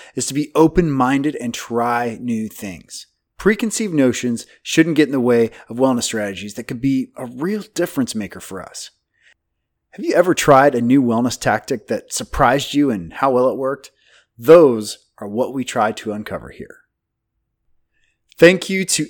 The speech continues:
everyone who's been telling a friend, family member, or colleague about the show that you think might enjoy it. That is much appreciated. Another way to support the show is by visiting the website at my boost health dot com,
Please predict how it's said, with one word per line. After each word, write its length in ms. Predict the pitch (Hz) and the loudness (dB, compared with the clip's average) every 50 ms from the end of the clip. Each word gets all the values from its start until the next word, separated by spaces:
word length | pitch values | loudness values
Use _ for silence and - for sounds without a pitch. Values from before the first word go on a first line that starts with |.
| _ | _
everyone 680 | - 151 160 175 165 180 160 131 123 120 113 110 110 113 | 2 4 4 6 6 6 6 6 4 2 0 0 -2 -4
who's 180 | 110 123 123 104 | -4 -4 -6 -4
been 160 | - 117 113 | -4 -6 -6
telling 400 | - - - 135 135 143 139 131 | -4 -4 -2 0 0 2 0 0
a 60 | 120 | -2
friend, 600 | - - - 156 160 156 156 156 151 151 151 131 | -4 -4 0 4 4 6 6 6 6 4 2 0
family 420 | - - - 147 139 143 143 139 | -2 0 2 2 2 4 2 2
member, 360 | 135 135 131 131 127 131 123 117 | 2 0 0 0 0 0 0 -2
or 60 | 120 | -2
colleague 420 | - - - 127 127 127 127 110 | -4 2 4 4 4 4 2 0
about 280 | 117 101 117 110 110 - | 0 0 0 0 0 -2
the 80 | 113 | -4
show 340 | 107 - - 123 117 113 113 | -6 -2 -2 0 0 0 -2
that 180 | 107 - 113 95 | -2 -4 -6 -8
you 100 | 107 104 | -8 -12
think 320 | - - 127 120 110 - - - - - _ _ | -10 -6 -6 -6 -6 -8 -14 -20 -20 -20 _ _
might 200 | 107 104 107 104 | -6 -4 -4 -4
enjoy 360 | 104 104 98 107 107 104 98 | -6 -8 -6 -6 -4 -4 -6
it. 120 | 92 76 | -6 -8
That 120 | 92 123 120 | -8 -8 -8
is 160 | 120 104 - | -8 -8 -8
much 340 | 131 131 135 139 139 135 - | -4 0 2 2 2 0 -2
appreciated. 680 | 120 - - 123 107 - - 98 90 85 85 80 82 _ _ _ _ _ _ _ _ _ _ _ _ _ _ _ | -8 -6 -6 -6 -6 -4 -8 -8 -10 -12 -14 -18 -20 _ _ _ _ _ _ _ _ _ _ _ _ _ _ _
Another 280 | 147 190 247 247 277 | 0 0 2 2 6
way 240 | 208 175 165 160 151 | 8 10 10 10 8
to 320 | 131 - - - 156 147 143 | 6 2 -2 0 2 2 0
support 420 | - - - - - 170 180 - | 0 -4 -4 2 2 2 2 2
the 80 | - 120 | -2 -6
show 360 | - - 123 113 110 113 - - - - - - | -4 -2 -2 -2 -2 -4 -6 -10 -20 -20 -12 -10
is 80 | 131 123 | 2 6
by 140 | 151 143 | 6 6
visiting 480 | 135 131 160 190 180 202 190 208 185 147 | 8 8 6 6 6 4 -2 -2 -2 4
the 140 | 127 123 117 | 4 4 4
website 600 | 110 110 135 151 160 - - - 123 110 107 107 - | 6 6 6 6 6 2 -2 -2 0 0 -2 -2 -4
at 240 | 120 113 104 - - | -4 -6 -6 -6 -8
my 400 | 123 120 120 123 127 135 139 151 | -8 -2 0 2 2 2 2 0
boost 320 | 135 120 131 123 - - - | 0 0 0 0 0 -2 -4
health 240 | 131 117 107 - | -4 -4 -4 -4
dot 240 | - 120 104 92 - | -4 -4 -4 -4 -6
com, 360 | - - 110 104 98 95 104 | -10 -8 -8 -8 -8 -10 -12